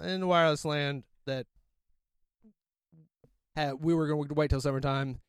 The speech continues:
and then, uh, the, uh, what the, the tsunami pandemic thing, whatever the thing why I can't leave my house happened,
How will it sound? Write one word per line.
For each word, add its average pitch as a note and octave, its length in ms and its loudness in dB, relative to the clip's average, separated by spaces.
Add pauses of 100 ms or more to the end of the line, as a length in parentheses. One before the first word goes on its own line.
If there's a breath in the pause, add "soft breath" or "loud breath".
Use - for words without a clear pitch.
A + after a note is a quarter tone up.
(200)
and F3 140 -2
then, G3 200 4
uh, F3+ 120 4
the, D#3+ 260 2
uh, D3 280 2
what C3+ 320 -4
the, C3+ 280 -6 (1080)
the B2+ 100 -8
tsunami E3+ 640 -2
pandemic D#3 640 -2
thing, D3+ 260 -4
whatever C3+ 320 -4
the B2+ 220 -8 (240)
thing C#3 380 -4
why C3+ 140 -4
I B2+ 60 -8
can't C3 220 -8
leave B2 100 -10
my C3+ 160 -8
house A#2 440 -6
happened, A2 460 -6